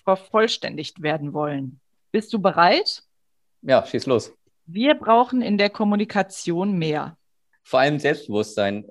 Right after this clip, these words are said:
Speaker 2: Wir sehen das ja sehr häufig auch bei unseren Kunden, dass die Kommunikation in den Unternehmen, äh, leider immer noch um ihre Daseinsberechtigung kämpfen muss. Denn fast jeder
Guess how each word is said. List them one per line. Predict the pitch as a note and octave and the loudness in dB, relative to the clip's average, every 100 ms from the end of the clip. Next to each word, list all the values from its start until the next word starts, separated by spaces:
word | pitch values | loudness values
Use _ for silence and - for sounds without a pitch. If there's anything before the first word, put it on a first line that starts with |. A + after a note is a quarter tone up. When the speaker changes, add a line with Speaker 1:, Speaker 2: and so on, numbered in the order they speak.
| - | -18
Speaker 2:
Wir | - A2 | -2 2
sehen | A#2+ C#3 | 4 2
das | C#3 | 2
ja | A#2+ A#2 A2+ A#2+ - | 6 8 8 6 -6
sehr | B2 A2+ B2 | -6 2 4
häufig | C3 B2+ A2 | 4 0 -6
auch | A2 | -6
bei | A2 | -4
unseren | A2+ G#2+ G#2+ | -2 -4 0
Kunden, | C3 D3 C3 B2+ | 0 0 0 0
dass | A2 | 0
die | - | -4
Kommunikation | - G#2+ G#2+ A2 - A2 A#2+ B2+ B2+ - - - _ | -6 -4 0 0 0 2 4 2 0 -6 -20 -20 _
in | A#2+ A2 | 0 2
den | G#2+ | 2
Unternehmen, | A2 G#2+ G2+ G#2+ A2+ A#2 A#2 | 2 2 4 4 4 4 0
äh, | G#2+ - - | -4 -10 2
leider | A2 A2+ B2+ | 4 4 4
immer | C3+ | 2
noch | A#2+ A#2+ | 2 0
um | A#2+ A2+ | -4 -4
ihre | G#2+ | -2
Daseinsberechtigung | G2+ G#2 A#2+ F#2+ - F#2+ G2+ _ G2+ F#2 | 4 4 4 0 -4 -8 -8 _ -8 -4
kämpfen | G#2 G2 - | -4 -4 -2
muss. | F#2+ A2+ - - _ _ _ | 2 2 0 -14 _ _ _
Denn | - A#2 A2 B2 D3+ - | -2 4 6 4 0 -8
fast | - A2+ - | 0 0 2
jeder | A2+ B2 B2 A#2+ B2+ | 2 8 10 10 6